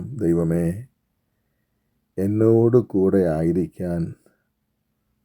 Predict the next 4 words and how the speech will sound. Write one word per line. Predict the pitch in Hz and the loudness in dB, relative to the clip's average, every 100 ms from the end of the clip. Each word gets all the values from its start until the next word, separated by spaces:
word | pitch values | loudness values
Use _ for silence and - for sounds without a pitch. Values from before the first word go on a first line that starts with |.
| _ _ _ _ _ _ _ _ _ _ _ _ _ _ _ _ _ _ _ _ _ _ - | _ _ _ _ _ _ _ _ _ _ _ _ _ _ _ _ _ _ _ _ _ _ 0
ഉള്ള | 98 90 | 4 4
അങ്ങയുടെ | 90 101 101 101 95 87 _ _ _ - 92 95 | 2 2 2 4 2 0 _ _ _ -18 -10 -6
ആഗ്രഹം, | 107 113 113 110 101 92 107 - _ _ _ _ _ _ _ _ _ _ _ _ _ _ _ _ _ - | -4 -2 -2 -2 -2 -6 -10 -20 _ _ _ _ _ _ _ _ _ _ _ _ _ _ _ _ _ -6
അതിൻ്റെ | 104 113 117 | 2 2 2